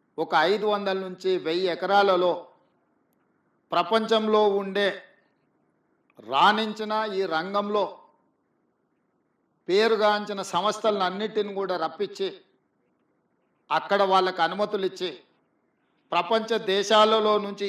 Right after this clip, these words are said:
ఎవరైనా హైదరాబాద్కి వెళితే ఎలాంటి జబ్బుకైనా వైద్యం అందుతుంది అనే విధంగా తీర్చిదిద్దాలన్న ఆలోచన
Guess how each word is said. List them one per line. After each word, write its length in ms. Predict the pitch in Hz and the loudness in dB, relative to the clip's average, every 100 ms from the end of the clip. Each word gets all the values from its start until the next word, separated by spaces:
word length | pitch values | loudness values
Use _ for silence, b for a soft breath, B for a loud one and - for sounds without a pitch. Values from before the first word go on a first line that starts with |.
| 175 | 0
ఎవరైనా 500 | 180 208 233 226 233 220 | 4 6 6 6 6 4
హైదరాబాద్కి 680 | 190 196 202 196 196 202 | 4 0 -2 -2 -2 -4
వెళితే 300 | 180 180 190 170 - _ _ _ _ _ _ - | -6 -6 -6 -8 -10 _ _ _ _ _ _ -10
ఎలాంటి 460 | 147 185 196 190 175 | 0 2 2 0 -4
జబ్బుకైనా 720 | 131 165 180 196 190 185 180 | -2 -2 -2 0 -2 0 -4
వైద్యం 580 | 151 160 180 185 190 143 | -2 0 0 -2 -4 -2
అందుతుంది 680 | 156 180 208 202 180 185 170 - _ _ _ _ _ _ _ - | -6 -2 -2 -2 -4 -6 -6 -14 _ _ _ _ _ _ _ -10
అనే 200 | 156 165 | -6 -6
విధంగా 460 | 139 151 190 190 | -8 -4 -4 -2
తీర్చిదిద్దాలన్న 1080 | 190 170 180 180 170 143 139 160 160 156 151 | -6 -4 -6 -4 -12 -10 -8 -6 -4 -6 -8
ఆలోచన 640 | - 135 160 185 180 185 | -8 -2 0 0 -4 -6